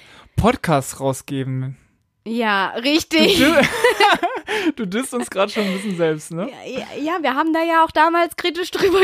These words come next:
Speaker 2: geredet, als wir das ausgesucht haben.
Speaker 1: Ja.
Speaker 2: Und was wir ja auch nie machen würden, ist uns selber als Sprachrohr der Generation zu
Speaker 1: Okay, das stimmt.
Speaker 2: betiteln. Das macht
Speaker 1: Das
Speaker 2: schon einen
Speaker 1: stimmt.
Speaker 2: Unterschied. Wir haben's halt im Namen, ja.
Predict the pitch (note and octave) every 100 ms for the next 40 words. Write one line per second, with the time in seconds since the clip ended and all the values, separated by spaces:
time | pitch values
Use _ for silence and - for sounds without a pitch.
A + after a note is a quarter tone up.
0 | C4+ - - F#4+ A4 D#4 A3+ G3 G3+ A3
1 | A3+ A3 A3 - - - G#3+ G#3+ G3+ F3
2 | F3 - - - - - - C3 - -
3 | - _ _ _ _ _ G3+ G3+ A3+ A3+
4 | G#3+ F3+ A3 - G#3+ G3 F#3 C#3+ F#3 F#3+
5 | G3 G#3+ A#2 - F#3 - F3 G3 G3+ -
6 | F3+ F#3 - - - - - - E3+ F3+
7 | F#3+ E3+ E3+ E3+ E3+ E3 - E3 D#3+ -
8 | D3+ D3 B2+ - - C3+ - E3+ D3+ D#3+
9 | - _ - F#3+ F3+ E3 F3 E3 D#3+ D#3+
10 | - - - _ _ _ _ - F3 F3+
11 | D#3+ D#3+ D#3+ D#3 D#3 D#3+ - D#3+ -